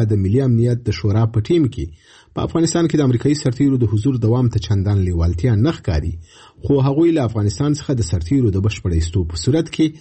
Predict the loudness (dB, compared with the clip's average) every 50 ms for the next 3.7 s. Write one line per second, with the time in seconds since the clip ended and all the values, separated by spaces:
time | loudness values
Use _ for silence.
0 | -20 _ _ _ _ -6 -4 -2 -2 0 0 2 2 2 2 2 2 2 2 2
1 | 2 0 0 -2 -2 -2 0 0 -2 -2 -2 0 0 2 2 2 2 0 0 0
2 | 0 -2 -2 -2 0 0 2 2 2 2 0 0 0 0 0 0 2 2 2 2
3 | 2 2 0 0 0 -2 -2 -2 -2 -2 -2 -2 0 2